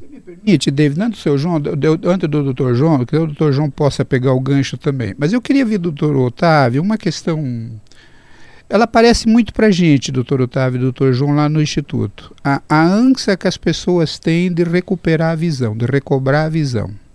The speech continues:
E dos limites, por exemplo, é, é, é evidente que a ciência evoluiu muito, a ciência médica.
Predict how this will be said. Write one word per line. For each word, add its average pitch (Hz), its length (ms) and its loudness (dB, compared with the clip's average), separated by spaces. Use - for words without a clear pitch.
E 180 80 2
dos 202 220 2
limites, 196 760 0
por 139 200 -6
exemplo, 131 760 -4
é, - 460 -6
é, 190 200 -2
é 202 120 4
evidente 180 800 0
que 131 120 -2
a 123 40 2
ciência 165 540 0
evoluiu 131 500 2
muito, 123 600 0
a 147 40 -6
ciência 151 380 -2
médica. 127 640 -2